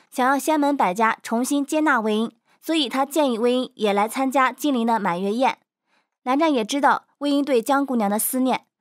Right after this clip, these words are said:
当时看到魏婴因为没能参加江姑娘的婚礼而失落的样子，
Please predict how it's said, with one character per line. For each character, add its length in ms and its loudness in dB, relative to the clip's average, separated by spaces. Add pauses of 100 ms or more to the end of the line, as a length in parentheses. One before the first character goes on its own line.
(140)
当 160 0
时 160 -2
看 180 0
到 140 2
魏 160 2
婴 180 -2 (140)
因 140 -2
为 120 4
没 140 2
能 160 0
参 220 0
加 180 2
江 300 0
姑 80 0
娘 160 2
的 80 2
婚 260 2
礼 140 -2
而 180 -2
失 160 -6
落 160 2
的 120 0
样 200 0
子， 240 -6